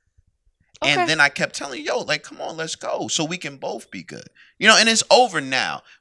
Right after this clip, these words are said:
Speaker 2: But I think that's just the, I think that's, that's just a big thing when it comes to, you know, just dating, especially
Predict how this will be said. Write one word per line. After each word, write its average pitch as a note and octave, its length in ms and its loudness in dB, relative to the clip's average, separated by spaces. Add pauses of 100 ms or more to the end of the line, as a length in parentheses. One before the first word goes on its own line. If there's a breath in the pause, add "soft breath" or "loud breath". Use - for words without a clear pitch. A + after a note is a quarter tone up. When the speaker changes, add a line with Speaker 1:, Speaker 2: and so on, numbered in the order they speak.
Speaker 2:
But E3 120 4
I F3+ 60 6
think F#3 260 -4
that's F3+ 220 2
just F3 260 -2
the, C3 260 2 (100)
I A#2+ 80 6
think F3 320 -2
that's, D3 280 0 (280)
that's D3+ 220 0
just D#3+ 180 0
a A#2 60 0
big C3+ 460 -4
thing D3 280 -6
when A2+ 140 -4
it A2 100 -6
comes C3+ 380 -8
to, A#2 360 -4 (320 soft breath)
you D#3+ 140 -4
know, B2+ 400 0
just D#3+ 440 -2 (420)
dating, E3+ 440 -2
especially G#3+ 800 0